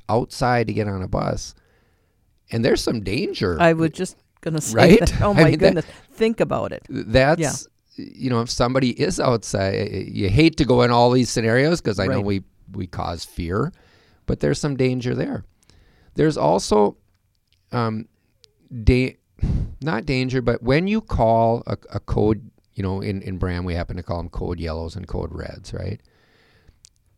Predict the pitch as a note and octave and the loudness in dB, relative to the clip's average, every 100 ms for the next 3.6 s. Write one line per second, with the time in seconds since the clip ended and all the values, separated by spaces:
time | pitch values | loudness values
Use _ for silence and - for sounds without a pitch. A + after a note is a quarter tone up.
0 | _ _ - G#2+ A#2 D3 C3+ A2+ - - | _ _ -4 0 4 6 8 6 2 -4
1 | - G2 G2+ A2 G#2 G#2 G2 - C3 C#3+ | -6 -8 -6 -4 -2 -2 -4 0 2 4
2 | C#3+ C3+ - A2+ G#2+ G#2 G2+ G2+ F#2+ - | 2 -2 0 0 2 0 -2 -2 -4 0
3 | - - A#2 A#2+ C3 | 6 6 6 -2 -4